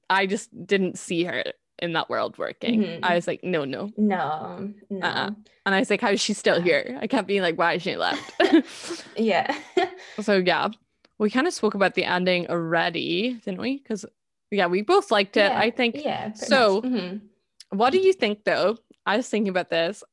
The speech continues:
Speaker 1: some of your parallel universes would look like. Like, I'm like, what
Speaker 2: Oh,
Speaker 1: if I was Nora Seed?
Speaker 2: interesting. <laughs>
Speaker 1: If I was
Speaker 2: Uh-huh.
Speaker 1: Nora Seed,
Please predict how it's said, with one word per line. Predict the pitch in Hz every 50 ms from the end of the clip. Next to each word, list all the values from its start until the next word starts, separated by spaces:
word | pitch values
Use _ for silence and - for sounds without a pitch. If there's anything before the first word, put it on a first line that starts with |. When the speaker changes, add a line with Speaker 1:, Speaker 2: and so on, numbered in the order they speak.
| _ _ -
Speaker 1:
some | - - 208 202 202
of | 196 185
your | 190 190 190 185 185
parallel | - - 196 180 170 170 170 170 165 165
universes | 165 170 147 151 156 - - - - - - -
would | - -
look | - - - - -
like. | - - - - _ _ _ _ _ _ _ _ _ _ _ _ _ _ -
Like, | 196 -
I'm | - 185 208 226 247
like, | 254 247 226 254
what | 294 - 208 202 220 262 262 180
Speaker 2:
Oh, | 180 - -
Speaker 1:
if | 233 247 220 -
I | 220 214 226 254 277
was | 269 277 269 -
Nora | 233 220 202 196 202 202
Seed? | 202 - 294 269 202 180 139 120 -
Speaker 2:
interesting. | 226 208 190 190 196 214 -
<laughs> | 359 381 - - - 330 339 -
Speaker 1:
If | 233 202 - 202
I | 208 220 240
was | 262 294 202 190
Speaker 2:
Uh-huh. | - 185 220 247
Speaker 1:
Nora | 233 233
Seed, | - - - 214 190 175 165 180 208